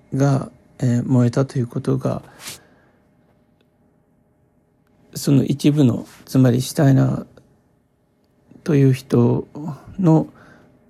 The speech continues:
想に関心がある一部の人たちにとっての、えー、特別の日であるということではなくて、え、もしゲータヌムが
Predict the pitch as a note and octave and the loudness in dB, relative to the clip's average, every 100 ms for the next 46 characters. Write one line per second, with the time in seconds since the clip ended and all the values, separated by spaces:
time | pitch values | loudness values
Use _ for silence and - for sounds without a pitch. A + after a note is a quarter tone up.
0 | _ _ _ - - C3 - C3+ B2 B2+ | _ _ _ -12 -2 -2 0 0 0 0
1 | C3 - _ _ _ _ - A#2+ A#2 B2+ | -4 -10 _ _ _ _ -8 -6 -4 -4
2 | A#2+ - C3 C3+ C#3+ A#2+ - _ _ - | -4 -4 -4 -2 -2 -4 -8 _ _ -14
3 | - C#3+ C3+ A#2 A#2 B2+ B2+ C3 - - | -6 -2 0 0 -2 -8 -8 -14 -12 -14
4 | - - - _ _ _ - E3 C3+ C3 | -14 -18 -20 _ _ _ -6 -4 -2 -4
5 | - E3+ D3+ - - _ _ _ - C#3 | -2 0 0 -2 -10 _ _ _ -8 -8
6 | B2+ A2+ A#2 A#2+ A#2 - C#3 A#2+ - B2 | -4 -4 -2 -2 -2 -2 -6 -4 -4 -2
7 | A#2+ B2+ C3+ C3+ C3 - B2 - - C3 | 0 0 0 -2 -4 -8 -8 -10 -12 -8
8 | B2 C3 B2 C3 C3 - - A#2+ - _ | -6 -4 -4 -6 -6 -10 -6 -6 -8 _
9 | _ _ _ _ _ _ _ _ _ _ | _ _ _ _ _ _ _ _ _ _
10 | _ _ - - _ _ _ - A#3 E3+ | _ _ -12 -12 _ _ _ -8 0 2
11 | G3 D3+ C3 - B2 C3 C#3+ C3 A#2 - | 2 -2 -2 2 0 2 2 2 0 -8